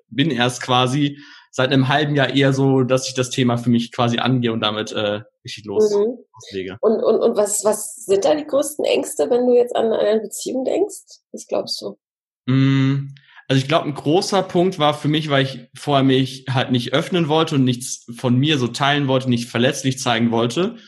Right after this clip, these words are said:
Speaker 1: was ich halt durch Persönlichkeitsentwicklung, durch die Events
Speaker 2: Mhm.
Speaker 1: erst lernen durfte.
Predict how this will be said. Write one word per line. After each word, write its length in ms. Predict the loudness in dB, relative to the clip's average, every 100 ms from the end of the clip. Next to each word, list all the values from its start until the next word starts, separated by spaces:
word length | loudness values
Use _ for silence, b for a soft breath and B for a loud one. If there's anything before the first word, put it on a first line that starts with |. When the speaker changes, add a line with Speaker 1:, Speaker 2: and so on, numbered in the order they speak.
| B
Speaker 1:
was 120 | -4
ich 40 |
halt 160 | -2 -2
durch 260 | -4 -6 -8
Persönlichkeitsentwicklung, 960 | -2 2 0 0 -4 0 -2 -2 -4
durch 160 | -4 -8
die 200 | -8 -4
Events 480 | 0 2 2 -2 -16 B B
Speaker 2:
Mhm. 120 | 0 2
Speaker 1:
erst 360 | 2 0 -2
lernen 400 | 0 2 2 0
durfte. 680 | 2 0 0 0 0 0 -4